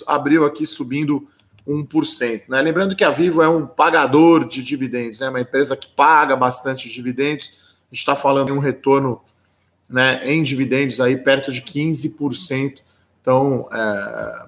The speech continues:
bem positivo aí. É, e essa semana a gente continua aí com a forte temporada de resultados, tá? Hoje devemos ter aí,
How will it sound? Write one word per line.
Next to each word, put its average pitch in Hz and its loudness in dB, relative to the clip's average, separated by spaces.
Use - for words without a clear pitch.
bem 139 2
positivo 131 4
aí. 113 6
É, 131 6
e 160 8
essa 185 4
semana 190 6
a 139 0
gente 156 -4
continua 165 2
aí 165 6
com 165 0
a 156 2
forte 160 0
temporada 151 0
de 131 -6
resultados, 131 -6
tá? 120 -2
Hoje 135 -2
devemos 143 -4
ter 131 -2
aí, 131 0